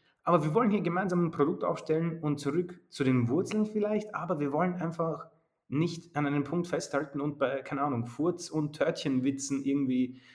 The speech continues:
stehen bleiben wie der gute Vince, ja, sondern wir wollen an euren Charakteren feilen. Wir wollen, dass die Zuschauer belohnt werden für das Einschalten.“ Und ich denke, das ist für mich ein absolutes Verkaufsargument, wenn ich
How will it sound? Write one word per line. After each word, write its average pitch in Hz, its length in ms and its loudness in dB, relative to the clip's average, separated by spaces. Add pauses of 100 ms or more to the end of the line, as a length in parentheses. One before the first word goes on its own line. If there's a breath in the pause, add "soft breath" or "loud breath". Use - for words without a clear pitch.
(160 loud breath)
stehen 156 420 2
bleiben 110 340 2
wie 123 100 2
der 120 120 2
gute 120 300 0
Vince, 123 320 2
ja, 131 220 -6 (300 soft breath)
sondern 175 380 4
wir 135 120 6
wollen 170 220 4
an 165 100 2
euren 156 220 4
Charakteren 147 540 0
feilen. 98 260 -2
Wir 107 120 0
wollen, 170 180 2
dass 165 160 0
die 127 100 -4
Zuschauer 131 400 0
belohnt 123 560 4
werden 135 300 2
für 139 260 0
das 131 220 0
Einschalten.“ 156 680 0 (1000)
Und 127 220 2
ich 131 140 -2
denke, 170 320 0
das - 240 -8
ist - 300 -8
für 185 100 2
mich 139 220 0
ein - 180 -2
absolutes 160 580 0
Verkaufsargument, 131 920 0
wenn 127 160 2
ich - 360 -4